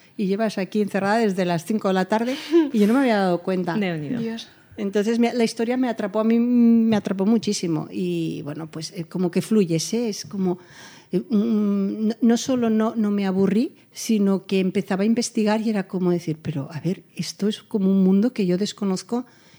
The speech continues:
Speaker 1: y, y que desgraciadamente hay gente que lo ha tenido que vivir, ha tenido que ser durísimo".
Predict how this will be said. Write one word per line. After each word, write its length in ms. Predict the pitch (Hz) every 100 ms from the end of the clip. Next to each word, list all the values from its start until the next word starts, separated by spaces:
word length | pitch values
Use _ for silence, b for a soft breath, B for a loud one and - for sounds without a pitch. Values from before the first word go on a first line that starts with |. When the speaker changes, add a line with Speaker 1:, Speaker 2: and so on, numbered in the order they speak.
| b 269
Speaker 1:
y, 580 | 208 185 180 175 160 196
y 60 |
que 120 | 170 160
desgraciadamente 720 | 156 147 - 151 165 170 180
hay 80 |
gente 400 | 170 170 175 190
que 200 | 185 185
lo 140 | 170 156
ha 60 |
tenido 360 | 156 175 180 170
que 140 | 185
vivir, 420 | 175 170 175 190 - b b _ _
ha 60 | -
tenido 240 | 151 165
que 60 | 165
ser 180 | 190 190
durísimo". 540 | 185 180 - 202 220